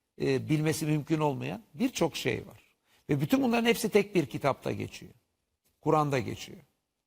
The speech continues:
Yani hem astronomi ile ilgili işte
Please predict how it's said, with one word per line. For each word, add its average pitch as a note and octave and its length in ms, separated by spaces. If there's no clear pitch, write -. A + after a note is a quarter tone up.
Yani A#2+ 220
hem D#3+ 180
astronomi C#3+ 500
ile C3 200
ilgili B2 260
işte B2+ 400